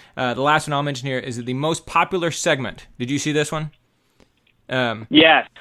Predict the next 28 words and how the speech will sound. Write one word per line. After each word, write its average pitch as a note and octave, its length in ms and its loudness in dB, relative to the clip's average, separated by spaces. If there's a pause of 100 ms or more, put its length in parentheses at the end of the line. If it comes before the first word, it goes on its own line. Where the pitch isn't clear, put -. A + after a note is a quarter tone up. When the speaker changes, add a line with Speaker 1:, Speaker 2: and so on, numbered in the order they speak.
(180)
Speaker 1:
so, C3+ 240 -4
so C#3 160 -4
Stra-, E3 400 0
Strava F3 460 0
breaks D#3+ 340 -4
down C#3 420 -4
the, B2 140 -6
the A#2 120 -6
various C3+ 460 -4
segments, B2+ 580 -6
and B2 80 -10
you B2 80 -6
can, B2 220 -10
you B2+ 100 -10
can B2 200 -8
try D3 180 -4
and C#3 160 -4
run C3+ 140 -4
your B2 100 -2
best D3 340 -2
times C#3 320 -2
on C3 140 -4
different B2+ 320 -6
segments B2+ 420 -6
and A#2 120 -12
stuff B2 160 -8
like A#2 160 -6
that. B2+ 340 -4